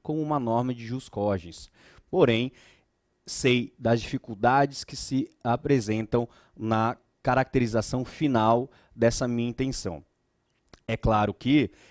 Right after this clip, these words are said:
eu não consigo, de forma plena e de forma eficaz, caracterizá-lo em poucas,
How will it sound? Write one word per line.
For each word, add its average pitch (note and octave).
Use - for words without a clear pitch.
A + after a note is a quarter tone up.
eu A2+
não C3
consigo, C3
de G#2+
forma G2+
plena B2+
e G#2+
de -
forma G#2+
eficaz, A#2
caracterizá-lo A#2+
em C3+
poucas, F#3